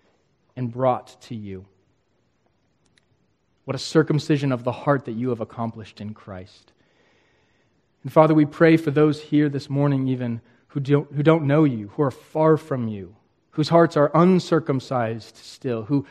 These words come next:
still live a life going after their sin. We pray, Lord, that you would be at work even from Deuteronomy ten to convict of sin and to draw to yourself. And Father, for us who are in Christ,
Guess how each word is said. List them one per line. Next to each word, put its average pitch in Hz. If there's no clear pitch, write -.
still 180
live 170
a 185
life 156
going 160
after 139
their 123
sin. 117
We 139
pray, 131
Lord, 117
that 92
you 139
would 123
be 117
at 107
work 123
even 135
from 113
Deuteronomy 123
ten 104
to -
convict 117
of 123
sin 113
and 107
to 123
draw 113
to -
yourself. 95
And 113
Father, 123
for 123
us 123
who 123
are 117
in 127
Christ, 98